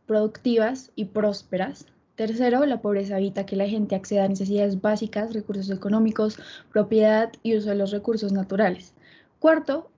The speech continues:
eh, las personas que viven en pobreza son más susceptibles a los efectos de enfermedades y desastres naturales. Quinto, ciertos grupos de personas se ven más afectados por la pobreza que otros y esto aumenta mucho más la desigualdad entre las personas.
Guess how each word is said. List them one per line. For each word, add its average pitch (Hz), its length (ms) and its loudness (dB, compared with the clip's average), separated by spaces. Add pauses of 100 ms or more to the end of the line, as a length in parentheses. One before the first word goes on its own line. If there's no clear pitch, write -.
(220)
eh, 226 240 2
las 226 140 -2
personas 226 400 -4
que 226 140 -2
viven 226 320 2
en 208 140 0
pobreza 247 460 2
son 220 320 2
más 240 220 0
susceptibles 226 600 -2
a 220 40 -4
los 214 160 -4
efectos 202 380 -6
de 190 60 -2
enfermedades 202 720 0
y 202 100 -2
desastres 190 460 -6
naturales. 196 580 -2 (460)
Quinto, 302 560 4
ciertos 262 640 2
grupos 254 340 0
de 233 100 0
personas 240 640 0
se 220 140 -4
ven 214 220 2
más 208 180 0
afectados 214 560 -2
por 202 200 -10
la 190 180 -2
pobreza 214 500 -2
que 254 160 4
otros 240 380 0 (340)
y 247 80 2
esto 233 220 0
aumenta 208 320 0
mucho 196 260 -4
más 202 260 -2
la 202 120 -4
desigualdad 190 560 -2
entre 180 200 -4
las 180 140 -2
personas. 196 560 -2